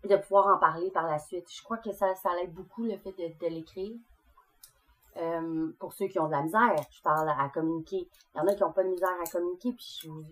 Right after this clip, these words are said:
je vous lève mon chapeau, puis je vous dis tant mieux. Tu sais, continuez comme ça. Si vous arrivez à communiquer sainement, euh, vos émotions et vous arrivez à en parler ouvertement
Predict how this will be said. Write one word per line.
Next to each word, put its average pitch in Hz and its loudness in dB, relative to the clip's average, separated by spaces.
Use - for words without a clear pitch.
je - -20
vous 170 -8
lève 175 0
mon 175 -4
chapeau, 214 -6
puis - -16
je - -20
vous 156 -18
dis - -20
tant 190 2
mieux. 208 -2
Tu 208 -6
sais, - -4
continuez 190 0
comme 175 2
ça. 214 -2
Si - -14
vous 180 0
arrivez 170 0
à 196 8
communiquer 185 -2
sainement, 196 2
euh, 165 -4
vos 170 -8
émotions 190 0
et 175 -6
vous 160 -6
arrivez 165 2
à 180 2
en 156 0
parler 180 2
ouvertement 180 4